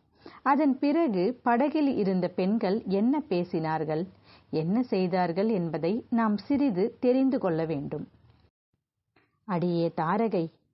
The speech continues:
இந்த கொடும்பாளூர்காரிக்கு வந்த யோகத்தை பாரடி. அவள் பேரில் நம் இளைய பிராட்டிக்கு என்னடி இவ்வளவு ஆசை?" என்றாள் ஒருத்தி. "ஆசையுமில்லை, ஒன்றுமில்லையடி வாரணி. நாலு மாதமாக அந்த பெண் ஒரு மாதிரி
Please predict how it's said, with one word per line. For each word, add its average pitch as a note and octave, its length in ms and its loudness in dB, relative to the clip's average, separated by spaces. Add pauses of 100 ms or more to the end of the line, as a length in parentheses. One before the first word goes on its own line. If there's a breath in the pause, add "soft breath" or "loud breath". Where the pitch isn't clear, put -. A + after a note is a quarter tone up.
(160)
இந்த A3 480 0
கொடும்பாளூர்காரிக்கு G#3+ 1160 0
வந்த F#3+ 320 0
யோகத்தை F3 720 -2
பாரடி. D3+ 500 -2 (440 loud breath)
அவள் B3 300 0
பேரில் C4+ 480 2
நம் B3 240 2
இளைய C4+ 460 2
பிராட்டிக்கு G3 640 0
என்னடி G#3 480 0
இவ்வளவு F#3+ 460 0
ஆசை?" F#3+ 580 -2 (240)
என்றாள் F3 440 -2
ஒருத்தி. D#3+ 560 -4 (640 soft breath)
"ஆசையுமில்லை, G#3+ 880 0
ஒன்றுமில்லையடி G#3+ 840 2
வாரணி. E3+ 480 0 (480)
நாலு G#3 380 0
மாதமாக A3 640 0
அந்த A3 380 0
பெண் A#3+ 300 0
ஒரு F#3 240 2
மாதிரி G#3 600 0